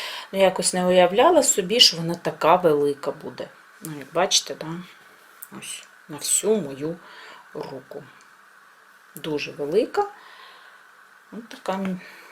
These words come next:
немаленька роботка, так? Якщо я не помиляюсь, там щось, е, десь чотири тисячі хрестиків,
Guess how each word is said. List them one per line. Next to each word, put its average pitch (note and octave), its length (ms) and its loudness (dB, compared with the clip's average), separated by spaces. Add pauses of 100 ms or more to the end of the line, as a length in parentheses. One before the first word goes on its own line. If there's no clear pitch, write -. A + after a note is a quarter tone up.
(800)
немаленька F#3 760 4
роботка, E3+ 640 0
так? B3 360 -2 (420)
Якщо F3 320 -2
я F3 100 -4
не E3+ 80 -6
помиляюсь, F#3 440 2
там E3+ 180 -8
щось, - 800 0
е, D3+ 520 -2
десь D3+ 500 -4
чотири - 360 0
тисячі E3+ 520 -4
хрестиків, - 640 -2